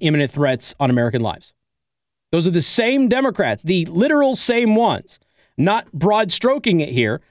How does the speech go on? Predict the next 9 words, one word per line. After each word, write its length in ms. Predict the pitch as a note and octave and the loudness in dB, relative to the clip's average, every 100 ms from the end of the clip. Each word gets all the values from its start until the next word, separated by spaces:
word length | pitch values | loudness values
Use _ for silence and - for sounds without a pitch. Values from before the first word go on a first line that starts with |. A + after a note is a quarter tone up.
| _ - | _ -2
the 160 | C#3+ | 0
exact 540 | D#3+ D3 B2+ F#3 A#3+ - | 2 2 2 2 0 -2
same 340 | - A3+ G3+ | -2 0 0
people, 480 | C#3+ D4+ E4 - - _ _ _ _ _ - | 0 0 -2 -6 -8 _ _ _ _ _ -2
like 200 | C#3+ C3 | 0 2
Adam 240 | B2 C3 | 2 2
Schiff, 480 | C#3+ - C#4 - _ _ _ _ | 0 0 0 -2 _ _ _ _
prime 200 | C3+ B2 | -2 0
example. 460 | B2+ G3+ G3+ - | 0 0 -2 -4